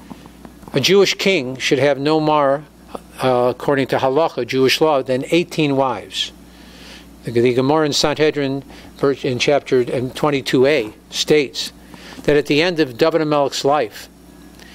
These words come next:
he did not marry Avishag. He had brought her, says that he had cut Sh-, uh, Shaul's cloak when he was in the cave.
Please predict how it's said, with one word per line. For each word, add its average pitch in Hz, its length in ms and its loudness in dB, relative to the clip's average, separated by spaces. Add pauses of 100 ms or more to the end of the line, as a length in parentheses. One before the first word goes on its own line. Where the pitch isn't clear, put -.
he 151 140 -2
did 143 160 2
not 160 180 0
marry 156 280 2
Avishag. 123 640 0 (720)
He 120 120 -2
had 117 160 0
brought 139 260 2
her, 131 300 2 (280)
says 160 280 0
that 135 120 0
he 135 340 -2 (400)
had 143 260 -2
cut - 440 -4 (280)
Sh-, - 220 -2
uh, 139 420 0
Shaul's 165 440 0
cloak - 580 -4 (720)
when 135 100 0
he 135 60 2
was 127 120 2
in 135 100 0
the 123 80 0
cave. 139 440 0